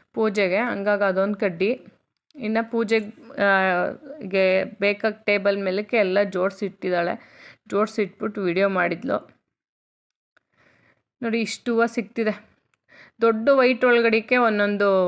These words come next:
ಸಣ್ಣ ಸಣ್ಣ ವೈಟ್ ಹೂವು ಇಟ್ಟಿದ್ದಾಳೆ, ಕಾಣಿಸ್ತಾನೆ ಇಲ್ಲ. ನಾನು ಇವಾಗಲೇ ನೋಡ್ತಾ ಇದ್ದೀನಿ ಎಲ್ಲೋಯ್ತು ವೈಟ್ ಸಣ್ಣದು ಹಾರ್ವೆಸ್ಟ್ ಮಾಡಿಲ್ವಾ ಅಂತ. ನೋಡಿ ದೊಡ್ಡ ವೈಟ್ ಹೂವದ ಒಳಗಡೆ ಅದು ಇನ್ನೂ ಸರಿಯಾಗಿ ಹರಳಿಲ್ಲ,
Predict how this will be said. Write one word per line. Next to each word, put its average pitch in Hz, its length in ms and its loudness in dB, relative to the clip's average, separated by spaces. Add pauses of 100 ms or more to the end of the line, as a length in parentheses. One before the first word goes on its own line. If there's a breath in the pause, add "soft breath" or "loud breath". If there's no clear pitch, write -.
(580)
ಸಣ್ಣ 240 240 2
ಸಣ್ಣ 262 360 2
ವೈಟ್ 233 320 2
ಹೂವು 226 140 4
ಇಟ್ಟಿದ್ದಾಳೆ, 208 880 2 (140)
ಕಾಣಿಸ್ತಾನೆ 262 640 2
ಇಲ್ಲ. 226 220 4
ನಾನು 254 500 0
ಇವಾಗಲೇ 247 440 2
ನೋಡ್ತಾ 240 320 2
ಇದ್ದೀನಿ 226 280 2
ಎಲ್ಲೋಯ್ತು 220 540 0
ವೈಟ್ 214 360 0
ಸಣ್ಣದು 208 400 0
ಹಾರ್ವೆಸ್ಟ್ 208 400 0
ಮಾಡಿಲ್ವಾ 190 420 2
ಅಂತ. 175 280 -6 (580 loud breath)
ನೋಡಿ 175 280 -4
ದೊಡ್ಡ 180 300 0
ವೈಟ್ 196 360 2
ಹೂವದ 190 220 -2
ಒಳಗಡೆ 180 380 2
ಅದು 190 320 0
ಇನ್ನೂ 190 220 -2
ಸರಿಯಾಗಿ 202 460 2
ಹರಳಿಲ್ಲ, 185 540 0